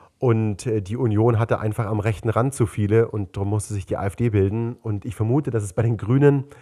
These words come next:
die sehr, sehr, sehr viele sehr junge Mitglieder haben, irgendwann passieren muss oder die Partei, äh, stellt sich nochmal ganz neu auf, dass es da zu einer, ähm, zu einer Abspaltung kommen muss, weil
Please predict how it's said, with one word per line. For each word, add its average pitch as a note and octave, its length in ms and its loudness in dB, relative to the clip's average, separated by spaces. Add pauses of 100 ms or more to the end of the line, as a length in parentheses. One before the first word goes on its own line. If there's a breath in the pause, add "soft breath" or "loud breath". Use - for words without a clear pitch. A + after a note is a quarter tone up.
(640 loud breath)
die B2 160 0
sehr, B2 340 2
sehr, G#2 300 4
sehr G2 240 2
viele G#2 320 0
sehr A#2 200 4
junge A#2+ 520 2 (560)
Mitglieder B2+ 580 0
haben, G#2 380 -4 (580 soft breath)
irgendwann A#2+ 280 0
passieren A2+ 400 -2
muss B2 520 -2 (580 soft breath)
oder A2 180 0
die G2+ 100 -8
Partei, G#2+ 460 0
äh, G2 160 -4
stellt G#2 220 -4
sich G#2+ 100 -8
nochmal G2+ 220 -4
ganz G2 220 -6
neu G2+ 140 -2
auf, G#2 440 -4 (1500 soft breath)
dass G2 180 -2
es G#2+ 80 -6
da G#2 80 -4
zu - 140 -6
einer, G2+ 480 -2
ähm, G2+ 120 -8
zu - 140 -16
einer - 80 -4
Abspaltung F2+ 420 -6
kommen F#2+ 220 -6
muss, F#2 460 -8
weil G2 540 -4